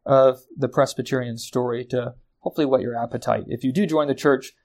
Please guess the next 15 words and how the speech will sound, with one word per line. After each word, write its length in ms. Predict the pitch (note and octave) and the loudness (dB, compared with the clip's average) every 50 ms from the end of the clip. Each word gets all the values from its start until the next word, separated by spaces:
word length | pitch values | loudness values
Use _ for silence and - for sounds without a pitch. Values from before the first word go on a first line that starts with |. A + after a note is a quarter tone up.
| _ _ - | _ _ -8
we'll 100 | - A#2+ | -8 -2
probably 280 | - D3+ D3 C#3+ C#3+ | 2 2 2 2 2
end 140 | C3+ C3+ C3+ | -2 -2 -2
up 120 | C3+ B2+ B2+ | -4 -2 -2
doing 380 | C#3+ C3+ C3+ C3+ C3 C3 C3+ - _ _ _ _ _ | -2 -2 -2 -4 -8 -14 -18 -20 _ _ _ _ _
church 200 | - - C3+ - | -2 -2 -2 0
history 260 | C#3+ C3+ - - D3 C3+ | -2 -4 -2 -2 -4 0
classes 440 | - C#3 B2+ B2 B2+ - C3 A#2+ B2+ | 2 2 2 2 0 -2 -8 -10 -10
and 100 | A#2+ A#2+ | -6 -4
things 220 | C3+ B2+ B2 A#2+ | -4 -2 0 0
like 180 | C3 B2 B2 - | 0 2 4 4
that 200 | B2+ A#2+ A#2+ A#2 | 6 6 6 4
where 120 | C3 B2 | 2 0
you'll 160 | B2 B2 B2 | 0 -2 -2
get 360 | A#2+ B2+ B2+ B2+ A#2 - - | 0 4 4 4 4 2 -2